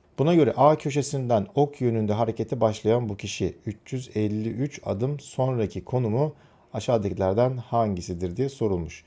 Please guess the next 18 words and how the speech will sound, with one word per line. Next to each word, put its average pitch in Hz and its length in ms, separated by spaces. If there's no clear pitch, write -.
Peki 95 380
beş 131 300
burada 101 260
attı, - 360
yedi 123 300
burada 107 240
attı, 95 280
altı 120 400
burada 110 240
attı. 95 300
Bunları 143 260
topladığımız 131 600
zaman 98 300
beş 120 220
artı 110 280
altı 110 260
artı 107 340
yedi, 110 420